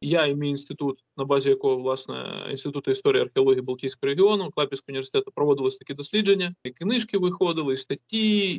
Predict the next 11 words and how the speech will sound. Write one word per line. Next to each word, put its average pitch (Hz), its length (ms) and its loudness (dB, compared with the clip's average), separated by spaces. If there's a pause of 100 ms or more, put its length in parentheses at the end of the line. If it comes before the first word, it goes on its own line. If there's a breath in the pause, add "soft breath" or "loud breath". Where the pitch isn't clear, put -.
і 135 80 -2
ми 147 140 0
вигравали 135 600 4
там 131 200 -6
різноманітні 139 480 -2
конкурси. 190 800 2 (220)
Е, 131 100 0
в 131 60 -2
тому 160 200 -2
числі, 139 480 4
е, 127 40 6